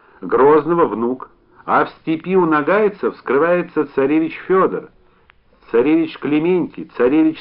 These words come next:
Савелий, царевич Семен, царевич Василий, царевич Ерошка, царевич Гаврилка, да царевич Мартынка. Все Федоровичи.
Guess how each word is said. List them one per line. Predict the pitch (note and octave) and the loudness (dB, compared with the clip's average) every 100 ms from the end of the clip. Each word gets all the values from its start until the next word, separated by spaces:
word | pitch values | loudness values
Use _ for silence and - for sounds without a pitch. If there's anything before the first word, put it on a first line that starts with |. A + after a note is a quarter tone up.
| - | -2
Савелий, | D3 D3 F3+ D3+ F2 - - | 0 4 2 2 -4 -10 -2
царевич | B2 D3 D#3 D#3 - - | 0 2 0 -2 -6 -4
Семен, | D3 D#3 F3+ A#2 - - _ - | 0 2 2 -2 -8 -20 _ 0
царевич | C3+ D#3 D#3 D#3 | 2 4 2 0
Василий, | C3+ C#3 - D#3+ F#3 B2 - - | 0 0 -2 -4 -2 -4 -6 -2
царевич | C3 D#3 D3+ C#3 B2+ | 2 2 0 -2 -2
Ерошка, | C#3+ D3 F3 - - G#2+ D2+ - - - - | 2 4 2 0 -4 -4 -6 -16 -20 -20 -2
царевич | B2+ C#3+ E3+ D#3+ - A2+ | 2 4 4 2 -2 0
Гаврилка, | D3 C#3 D3+ G#3+ G3+ F#2 G2+ D#2+ - - | 2 2 0 0 -2 -2 -6 -6 -12 -12
да | G#2+ G#2+ | -6 -4
царевич | - B2 D#3 F3 E3+ - | 0 0 4 2 0 -4
Мартынка. | E3 F3+ F3 C3 A#2+ G#2+ F#2 G2+ F#2 F2 _ _ _ _ _ - | -2 0 -2 -4 -4 -4 -4 -4 -4 -10 _ _ _ _ _ -20
Все | - D3+ F#3+ | 0 2 2
Федоровичи. | D3 D3 E3 F3 F3 - C3 | 2 2 2 -2 -4 -10 -16